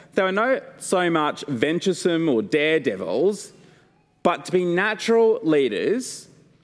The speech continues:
of steady and sedate spirit, that do not desire them so much to be men who will initiate attacks and open the battle, but men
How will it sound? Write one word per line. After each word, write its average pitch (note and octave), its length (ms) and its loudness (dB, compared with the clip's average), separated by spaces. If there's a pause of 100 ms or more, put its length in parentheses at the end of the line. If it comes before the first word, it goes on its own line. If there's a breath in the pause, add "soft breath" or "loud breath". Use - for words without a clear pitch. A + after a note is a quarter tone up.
of D3 160 0
steady F#3 580 0
and C3+ 240 0
sedate D3+ 460 0
spirit, A#2+ 680 -2 (680)
that D#3 180 0
do G#3+ 80 0
not A#3+ 280 0
desire F3+ 400 0
them F#3 120 0
so F#3+ 240 0
much F#3+ 140 -2
to - 60 -2
be D#3+ 80 0
men D3+ 340 0
who D#3+ 140 0
will C#3 80 2
initiate E3+ 420 0
attacks D#3+ 440 -2
and D3+ 80 0
open E3 220 0
the D#3+ 80 0
battle, A2+ 500 0 (520 loud breath)
but F3 180 2
men F3+ 640 0